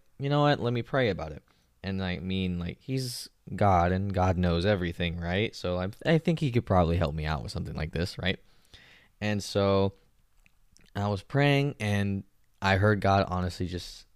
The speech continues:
say to me to change this podcast. And from youth leadership, change the topic from youth leadership to more of where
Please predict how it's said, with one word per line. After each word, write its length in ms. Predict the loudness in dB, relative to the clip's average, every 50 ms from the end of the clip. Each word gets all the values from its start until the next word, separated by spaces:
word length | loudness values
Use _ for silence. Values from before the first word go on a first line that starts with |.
| -20
say 380 | -20 -10 -4 -2 0 0 0 -2
to 160 | -4 -6 -6
me 400 | -4 -2 -2 -2 -2 -4 -4 -6 -10 -18 _ _ -20 _ _ _ _ _ _ _ _
to 80 | -8 -6
change 600 | -4 0 2 4 6 6 4 4 2 0 -2 -4
this 480 | 0 2 2 2 2 2 -2 -6 -10 -12 -12 -6
podcast. 720 | -2 -2 -2 -2 -4 -10 -16 -16 -16 -18 -20 -20 -20 -20 -20 _ _ _ _ _ _ _ _ _ _ _
And 500 | -2 0 0 0 2 0 0 -2 -4 -6 -10
from 260 | -4 0 0 2 4
youth 280 | 4 4 4 2 2 0
leadership, 520 | 0 0 0 0 -4 -4 -4 -6 -6 -6
change 280 | 0 2 2 2 2 2
the 80 | 0
topic 280 | 0 0 0 0 -2 -4
from 200 | -2 -2 -2 0
youth 260 | 0 -2 -2 -4 -6
leadership 540 | -10 -8 -8 -8 -8 -6 -6 -6 -6 -6 _ _ _ _ _ -12
to 680 | -6 -2 0 0 2 0 0 0 -2 -2 -4 -6 -8 -10 -14 _ -20 _ _ _ _ _
more 360 | -10 -6 -4 -2 0 0 0 0
of 100 | 0 2
where 200 | 0 0 0